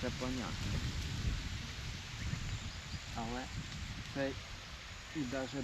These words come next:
десята части-, не десята частина того, що виловлювалося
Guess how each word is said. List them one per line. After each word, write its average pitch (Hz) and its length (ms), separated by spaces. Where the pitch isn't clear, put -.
десята 131 460
части-, 135 440
не 131 180
десята 127 480
частина 110 560
того, 117 360
що 107 140
виловлювалося 107 1300